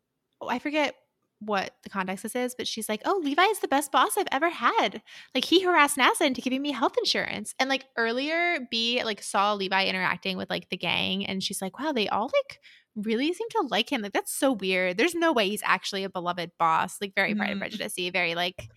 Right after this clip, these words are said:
Speaker 2: Oh, it was
Speaker 1: Lizzie Bennet
Speaker 2: so the
Speaker 1: Diaries-y,
Speaker 2: housekeeper at
Speaker 1: too.
Speaker 2: Pemberley. "He's the best master I ever had."
Speaker 1: Right. I know. And this is why I wrote down, like, I just can't, don't understand how she keeps thinking that he hates me. Like, after he literally rescued her, you from a cemetery and let you stay at his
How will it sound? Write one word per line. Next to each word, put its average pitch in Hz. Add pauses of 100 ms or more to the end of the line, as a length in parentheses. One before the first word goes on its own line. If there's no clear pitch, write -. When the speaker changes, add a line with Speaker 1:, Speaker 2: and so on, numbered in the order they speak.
(140)
Speaker 2:
Oh, 262
it -
was 277
Speaker 1:
Lizzie 262
Bennet 233
Speaker 2:
so 185
the 196
Speaker 1:
Diaries-y, 196
Speaker 2:
housekeeper 196
at 185
Speaker 1:
too. -
Speaker 2:
Pemberley. 180 (200)
"He's 269
the 254
best 311
master 330
I 254
ever 320
had." 240 (440)
Speaker 1:
Right. 185
I 220
know. 226
And 233
this 285
is 311
why 339
I 339
wrote 247
down, 240
like, 233
I 220
just -
can't, 208
don't 208
understand 214
how 196
she 196
keeps 196
thinking 180 (100)
that -
he 180
hates -
me. 226
Like, -
after 202
he 220
literally 220
rescued 214
her, 208
you 208
from 202
a 190
cemetery 196
and 185
let 226
you 220
stay 233
at 196
his -